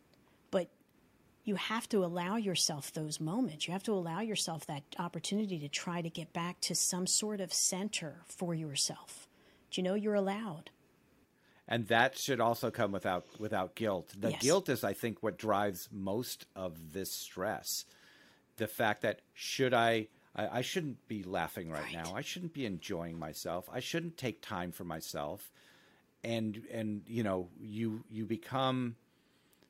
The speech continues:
Speaker 1: Yep.
Speaker 2: so selfless that it, it hurts you. And in the long run, as the caregiver,
Speaker 1: Right.
Speaker 2: if you're hurting as a
Speaker 1: Right.
Speaker 2: caregiver, you're not the best caregiver you can be. So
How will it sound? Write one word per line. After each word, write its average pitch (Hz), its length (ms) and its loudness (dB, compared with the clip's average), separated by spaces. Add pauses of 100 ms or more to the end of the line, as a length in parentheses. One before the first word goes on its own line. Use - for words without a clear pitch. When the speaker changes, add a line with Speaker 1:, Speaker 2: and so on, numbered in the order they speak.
(180)
Speaker 1:
Yep. 143 180 -8
Speaker 2:
so 147 280 4
selfless 123 1080 2 (380)
that 107 420 8 (180)
it, 113 200 -2 (100)
it 117 180 -2
hurts - 500 -2
you. 73 220 -6 (720)
And 107 160 -2
in 104 80 0
the 104 80 0
long 123 340 6
run, 104 220 4
as 101 240 0
the 104 80 -6
caregiver, 101 800 4
Speaker 1:
Right. 131 220 -10
Speaker 2:
if 95 160 0
you're 123 240 6
hurting 143 400 4
as 98 100 2
a 98 40 0
Speaker 1:
Right. - 100 -6
Speaker 2:
caregiver, 95 520 2
you're 98 140 2
not 104 300 2
the 104 60 -8
best 87 280 -2
caregiver 82 400 -4
you 78 140 -6
can 73 180 -10
be. 87 300 -8 (1400)
So 78 540 -6